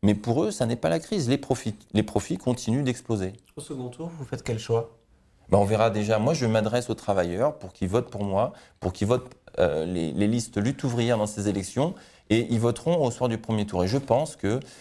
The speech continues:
Speaker 1: puisque, euh, tout le monde est en train de défendre l'idée qu'il faut s'exprimer, euh, défendre la libé-, liberté d'expression, eh bien, il faut que, euh, les travailleurs se saisissent de, de ce bulletin de vote pour dire ce qu'ils pensent. Et dire ce qu'ils pensent,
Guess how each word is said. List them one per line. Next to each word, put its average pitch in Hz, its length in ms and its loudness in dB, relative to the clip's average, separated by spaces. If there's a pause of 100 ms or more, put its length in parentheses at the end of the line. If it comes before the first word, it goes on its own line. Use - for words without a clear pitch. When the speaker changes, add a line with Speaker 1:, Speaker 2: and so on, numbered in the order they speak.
(160)
Speaker 1:
puisque, 160 420 2
euh, 104 400 4
tout 85 160 -10
le 107 80 2
monde 110 180 2
est 95 40 2
en 90 80 0
train 98 200 -4
de 90 140 0
défendre 92 400 0
l'idée 110 380 0
qu'il 113 160 -12
faut - 180 -4
s'exprimer, 110 840 0 (400)
euh, 90 200 6
défendre 101 640 0
la 92 100 2
libé-, 110 400 0
liberté 117 440 2
d'expression, 104 720 0 (380)
eh 101 80 8
bien, 110 260 4
il 101 120 -2
faut 143 300 0
que, 120 180 -6
euh, 92 460 0
les 87 380 0
travailleurs 98 400 0
se - 140 -6
saisissent 117 460 0
de, 90 200 -4
de 85 100 -4
ce - 160 -8
bulletin 92 360 0
de 87 60 -2
vote 113 200 -4
pour 92 140 0
dire 113 200 -4
ce - 140 -12
qu'ils 92 260 -4
pensent. - 640 -2 (640)
Et 95 140 6
dire 127 220 0
ce - 100 -8
qu'ils - 160 -2
pensent, 143 400 0